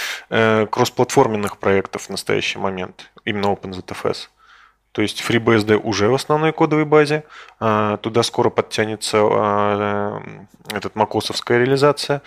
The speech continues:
туда же вслед за ней базирующаяся на макосовской реализации виндовая реализация, которую тот же человек <laughs> делает.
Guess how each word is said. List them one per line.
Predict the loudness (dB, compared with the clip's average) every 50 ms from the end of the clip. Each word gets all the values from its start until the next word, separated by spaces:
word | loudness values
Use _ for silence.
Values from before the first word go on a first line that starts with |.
| -14 -18 -18 -10
туда | -8 -2 2 2 4
же | 4 2
вслед | 0 0 0 0 0 2
за | 2 2 2 2
ней | 2 0 0 0 0 0 0 -2
базирующаяся | -4 -6 -12 0 2 4 4 6 6 6 6 6 6 4 4 4 2 2 4
на | 4
макосовской | 4 4 6 4 4 4 2 -2 0 2 4 6
реализации | 6 6 4 4 2 0 -2 0
виндовая | 0 0 2 4 4 6 6 6 6 6
реализация, | 6 4 4 6 6 6 6 4 2 0
которую | 2 2 4 4 6 6
тот | 6 6
же | 4 4
человек | 2 2 4 4 4 4 4 2
<laughs> | 4 4
делает. | 4 2 0 -4 -8 -10 -12 -16 -20